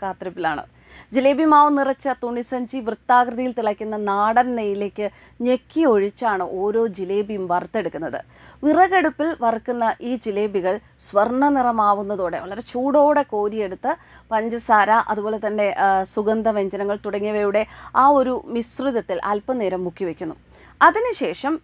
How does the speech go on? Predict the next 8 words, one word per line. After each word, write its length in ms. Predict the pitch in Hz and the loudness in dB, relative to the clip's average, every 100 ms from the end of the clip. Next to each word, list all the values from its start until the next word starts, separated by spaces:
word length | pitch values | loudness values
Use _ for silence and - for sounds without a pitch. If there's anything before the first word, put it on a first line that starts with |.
| - | -6
ഇളം 300 | 262 311 330 | 0 2 0
ചൂടോടെ 560 | 262 202 175 180 240 - | 0 0 2 2 0 -2
നാടൻ 500 | 233 226 240 262 294 233 | -4 2 4 4 0 -2
പശുവിൻ്റെ 520 | 208 214 208 202 202 190 | -6 -4 -4 -4 -4 0
പാലിൽ 360 | 185 196 214 - | 0 0 -2 -4
തയ്യാറാക്കിയ 800 | 196 196 202 190 175 - 175 269 - - - - | -2 2 2 2 -2 -4 -2 -2 -2 -20 -20 -2
മധുരം 640 | 254 262 - - 349 330 | 4 4 2 -2 2 2
നിറഞ്ഞ 540 | 269 233 220 208 214 | 2 0 -2 0 0